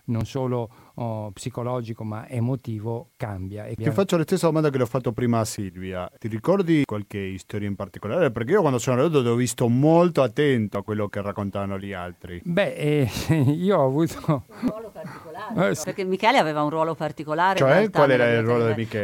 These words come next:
Speaker 2: Michele?
Speaker 3: Allora, uh, so-, solo una pi-, un piccolo inciso. Ehm, il gruppo dei Libri Viventi era un gruppo estremamente etero-, eterogeneo.
Speaker 2: Mhm.
Speaker 3: Eh, sta-,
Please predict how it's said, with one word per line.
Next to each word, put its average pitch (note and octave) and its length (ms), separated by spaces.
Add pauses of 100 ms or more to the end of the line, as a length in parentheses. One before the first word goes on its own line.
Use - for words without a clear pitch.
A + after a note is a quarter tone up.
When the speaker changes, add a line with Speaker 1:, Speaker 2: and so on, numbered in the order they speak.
Speaker 2:
Michele? G2 80
Speaker 3:
Allora, - 240
uh, F#3+ 260
so-, F#3 200 (120)
solo F3 360
una E3+ 160
pi-, E3+ 100
un F3 100
piccolo E3 280
inciso. C#3+ 500 (420)
Ehm, D#3+ 380 (200)
il F#3+ 120
gruppo G#3 380
dei E3 120
Libri E3 260
Viventi D#3 440
era D#3+ 100
un D#3 60
gruppo D3+ 200
estremamente C#3+ 540
etero-, C3+ 260
eterogeneo. C3 760
Speaker 2:
Mhm. D#3 280 (180)
Speaker 3:
Eh, C3+ 420 (420)
sta-, - 300